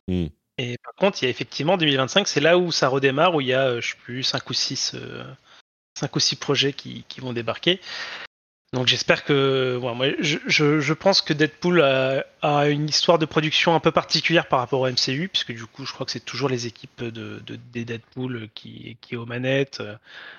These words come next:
Speaker 2: Je sais que le film est super attendu, les deux films ont été adorés par les fans. Moi, c'est, je, je suis un peu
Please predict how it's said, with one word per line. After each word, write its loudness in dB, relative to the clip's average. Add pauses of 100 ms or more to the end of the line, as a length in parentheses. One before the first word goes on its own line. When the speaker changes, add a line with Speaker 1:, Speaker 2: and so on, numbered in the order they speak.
(140)
Speaker 2:
Je -10
sais -6
que -6
le -2
film -2
est -4
super 0
attendu, -2
les -2
deux -4
films -4
ont -8
été -8
adorés -4
par -4
les 0
fans. 0
Moi, -6
c'est, -10
je, -12
je -10
suis -10
un -10
peu -12